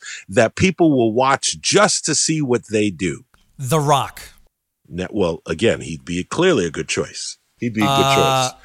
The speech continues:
Speaker 2: Chris
Speaker 1: But he
Speaker 2: Rock again.
Speaker 1: But, but, you know, you see, but here's the thing.
Speaker 2: Dave Chappelle.
Speaker 1: Mm, Dave Chappelle, mm, yes and no.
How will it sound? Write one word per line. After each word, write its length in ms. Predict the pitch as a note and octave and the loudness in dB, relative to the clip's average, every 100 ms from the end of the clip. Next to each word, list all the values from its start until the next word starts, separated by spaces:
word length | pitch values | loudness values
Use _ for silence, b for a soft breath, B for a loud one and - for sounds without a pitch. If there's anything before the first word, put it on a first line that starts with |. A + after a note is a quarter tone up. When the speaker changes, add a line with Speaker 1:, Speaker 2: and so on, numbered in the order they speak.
| B | B
Speaker 2:
Chris 280 | - D3 D#3 | 2 4 6
Speaker 1:
But 40 | |
he 80 | F3 | 4
Speaker 2:
Rock 220 | F3 E3+ | 2 2
again. 340 | D3 C3+ A2 F2+ | -2 -2 -2 0
Speaker 1:
But, 180 | A2 D#3 | 0 0
but, 200 | A2+ C3 | 2 2
you 100 | C3+ | 4
know, 100 | B2 | 4
you 100 | B2+ | 4
see, 160 | A#2 E3 | 6 4
but 140 | C3 | 4
here's 220 | A#2 D#3 C3+ | 4 4 4
the 80 | |
thing. 320 | B2+ F#3+ F3+ A#2 | 2 2 2 2
Speaker 2:
Dave 280 | E3+ F#3 | 4 4
Chappelle. 680 | E3 - F#3+ F#3 F#3+ D3+ A2+ - _ | 4 0 0 2 4 4 -2 -14 _
Speaker 1:
Mm, 480 | C#3 E3+ F3 E3+ E3+ | -2 2 4 4 4
Dave 200 | E3+ E3+ | 4 4
Chappelle, 680 | - C#3+ D#3+ D3+ D3 C#3+ C#3 | 2 2 2 4 2 0 -4
mm, 380 | C#3+ C#3+ C#3+ C#3 | -4 -2 -2 2
yes 300 | C#3 C3 - | 2 2 0
and 160 | A#2+ | 0
no. 380 | A#2 A2+ G#2+ G#2 | 2 4 4 2